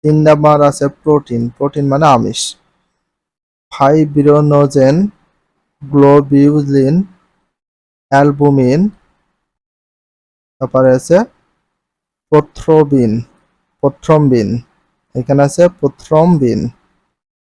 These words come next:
চার নম্বর আছে প্রতিরক্ষামূলক দ্রব্যাদি, অ্যান্টিটক্সিন, অ্যাগ্লুটিনিন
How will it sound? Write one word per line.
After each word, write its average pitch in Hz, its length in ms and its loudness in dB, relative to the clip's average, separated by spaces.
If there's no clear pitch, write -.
চার 147 200 2
নম্বর 147 420 0
আছে 143 220 -4
প্রতিরক্ষামূলক 147 1080 -2
দ্রব্যাদি, 127 680 -2
অ্যান্টিটক্সিন, 147 1080 -2
অ্যাগ্লুটিনিন 143 1000 0